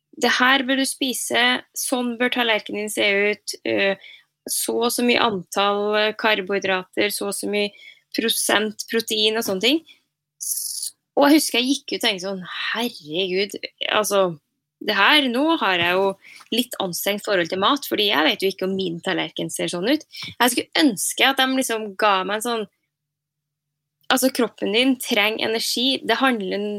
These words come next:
nå handler det om å prestere, hvordan skal jeg prestere best mulig?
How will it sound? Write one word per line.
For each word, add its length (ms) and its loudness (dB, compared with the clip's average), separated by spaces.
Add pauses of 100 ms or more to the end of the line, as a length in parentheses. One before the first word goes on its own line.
nå 240 0
handler 300 0
det 80 -6
om 80 -2
å 40 -20
prestere, 600 0
hvordan 180 -4
skal 140 -2
jeg 80 -4
prestere 640 2
best 300 -6
mulig? 320 -2